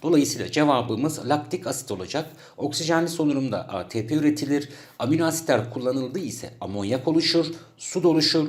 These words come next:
karbondioksit de oluşur. Dişilerde görülen, döngülerde görev alan iki hormonun değişimi grafikte verilmiştir. Arkadaşlar şurada kırmızı ile gördüğümüz hormon östrojen hormonu. Progesteron ise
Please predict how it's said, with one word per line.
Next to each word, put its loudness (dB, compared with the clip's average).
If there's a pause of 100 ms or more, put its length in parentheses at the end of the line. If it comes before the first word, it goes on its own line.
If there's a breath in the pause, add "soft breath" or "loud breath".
(140)
karbondioksit 0
de -4
oluşur. -10 (600)
Dişilerde 2
görülen, 4
döngülerde 2
görev 2
alan 2
iki -4
hormonun 2
değişimi -2 (140)
grafikte 2
verilmiştir. -4 (340 loud breath)
Arkadaşlar 2
şurada -4
kırmızı 0
ile -2
gördüğümüz -2
hormon 2 (280)
östrojen 2
hormonu. -6 (2000 loud breath)
Progesteron 4
ise -2